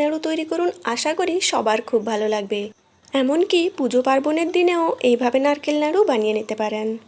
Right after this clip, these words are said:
তো চলুন রেসিপিটি শুরু করা যাক। নারকেল নাড়ু বানানোর জন্য আমি প্রথমেই চারটি মাঝারি মাপের নারকেল কুড়ে নিয়েছি। আপনারা চাইলে বাজার থেকে রেডিমেড নারকেল পাউডারও কিনে নিতে পারেন।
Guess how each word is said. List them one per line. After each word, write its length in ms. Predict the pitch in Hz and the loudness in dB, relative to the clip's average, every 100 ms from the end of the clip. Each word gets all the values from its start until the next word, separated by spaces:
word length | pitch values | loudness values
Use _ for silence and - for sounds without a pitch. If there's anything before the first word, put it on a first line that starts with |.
| - _ _ _ _ _ _ _ _ _ _ _ _ _ _ | -20 _ _ _ _ _ _ _ _ _ _ _ _ _ _
তো 60 | 320 330 | 0 2
চলুন 240 | 349 359 508 339 | 2 2 4 4
রেসিপিটি 420 | 254 240 220 220 | 2 0 -2 -2
শুরু 140 | 233 220 | -2 -4
করা 160 | 220 214 214 | -2 -2 -2
যাক। 220 | 214 214 - - _ _ _ _ _ _ | -4 -6 -14 -20 _ _ _ _ _ _
নারকেল 360 | 247 233 - 294 | -2 0 0 0
নাড়ু 160 | 311 339 330 | 2 0 0
বানানোর 340 | 330 339 359 359 | 0 0 0 0
জন্য 140 | 339 320 - | -2 -2 -4
আমি 140 | 220 233 240 | 0 0 0
প্রথমেই 420 | 294 359 349 330 339 | -2 0 0 0 0
চারটি 280 | 269 233 240 240 | 0 0 2 2
মাঝারি 300 | 214 214 269 302 | 2 0 0 0
মাপের 260 | 311 330 339 | 0 0 0
নারকেল 320 | 349 339 311 349 - | 0 0 0 0 -2
কুড়ে 200 | 233 214 | 0 0
নিয়েছি। 420 | 214 214 220 - 220 233 - _ - 247 | 0 -2 -2 -2 -4 -6 -12 _ -6 -6
আপনারা 300 | 247 262 302 320 | -2 0 0 2
চাইলে 240 | 339 320 320 277 | 2 2 0 0
বাজার 260 | 220 226 - | 0 -2 -2
থেকে 180 | 247 247 240 | 0 2 2
রেডিমেড 400 | 220 254 302 339 339 | 2 -2 -2 -2 0
নারকেল 300 | 214 220 240 233 | -2 0 0 2
পাউডারও 360 | 262 269 285 381 415 | 2 4 2 2 0
কিনে 180 | 233 208 | 0 0
নিতে 160 | 202 214 | -4 -6
পারেন। 240 | 214 208 | -6 -6